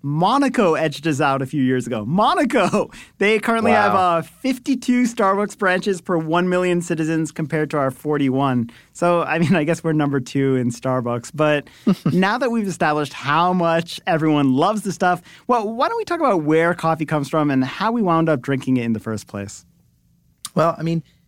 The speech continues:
Speaker 2: it's a nice idea, but it's, it's kind of easier said than done. You know, as we were starting to do our research on this, I just Googled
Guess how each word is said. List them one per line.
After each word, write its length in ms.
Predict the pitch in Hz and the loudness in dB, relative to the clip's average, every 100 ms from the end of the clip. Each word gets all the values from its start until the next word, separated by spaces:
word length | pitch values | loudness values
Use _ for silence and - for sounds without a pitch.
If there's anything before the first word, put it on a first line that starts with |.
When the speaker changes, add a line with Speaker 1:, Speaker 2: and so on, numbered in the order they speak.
| _ _ _ _ - | _ _ _ _ -4
Speaker 2:
it's 140 | 160 | 0
a 60 | 196 | 2
nice 200 | 277 196 | 2 0
idea, 560 | 123 107 135 127 104 | -2 -2 0 2 2
but 140 | 98 120 | 0 -4
it's, 140 | - | -4
it's 160 | 131 - | -8 -4
kind 180 | 214 | -2
of 140 | 226 165 | -2 -4
easier 480 | 135 131 127 110 107 | -2 -2 0 0 0
said 340 | - 120 113 | 0 0 0
than 200 | 101 95 | 0 -2
done. 280 | 98 104 104 | 0 0 -2
You 80 | 101 | -2
know, 100 | 104 | -2
as 120 | 101 | -4
we 120 | 113 | -4
were 100 | 101 | -2
starting 400 | 101 - 107 104 | -2 0 0 0
to 80 | 98 | -4
do 140 | 95 101 | -2 -2
our 160 | 95 | 0
research 560 | 101 104 - 104 95 98 | -2 -4 -2 -2 -2 -4
on 160 | 95 | -2
this, 200 | 95 95 | -2 -4
I 120 | 98 92 | -6 -6
just 340 | 104 95 _ | -6 -6 _
Googled 420 | 113 113 113 104 | -2 2 0 0